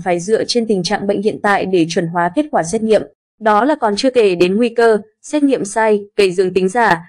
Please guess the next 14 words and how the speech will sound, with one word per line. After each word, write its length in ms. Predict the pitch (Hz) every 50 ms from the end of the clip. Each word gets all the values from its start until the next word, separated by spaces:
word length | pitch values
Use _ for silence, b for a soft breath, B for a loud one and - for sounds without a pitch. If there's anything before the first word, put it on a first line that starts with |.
| B _
không 220 | - - 208 202
nhiễm 160 | 202 202 185 - -
adenovirus 720 | - 214 208 208 208 208 202 196 208 208 196 233 269 320 311 - _
nhưng 300 | - 208 208 196 185 180
kết 140 | 180 240 247 -
quả 140 | 247 185 170
dương 220 | 170 202 196 190
tính, 260 | 190 190 185 202 277 302 B B B _
hoặc 140 | 262 240 220
âm 200 | 240 247 269 269
tính 200 | - 247 214 220
giả, 320 | 214 277 254 214 180 175 175 B _ -
nhiễm 180 | 214 220 214 220 220
adenovirus 760 | 208 214 208 214 202 202 202 190 196 202 190 208 247 311 311